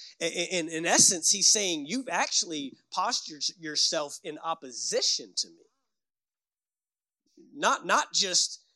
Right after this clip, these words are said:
out of alignment, but in full-on disagreement and discord and division. You've actually been working against me. "Depart from me, I never knew you." We didn't have the relationship you <laughs> thought we had.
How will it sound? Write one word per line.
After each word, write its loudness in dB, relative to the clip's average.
out 6
of -8
alignment, -2
but -4
in -6
full-on 0
disagreement 0
and -8
discord -2
and -6
division. -2
You've -6
actually -4
been -6
working -6
against -4
me. -14
"Depart 0
from -8
me, -6
I 4
never -4
knew -6
you." -10
We -4
didn't -4
have -2
the -6
relationship 0
you -4
<laughs> -
thought -2
we -10
had. -4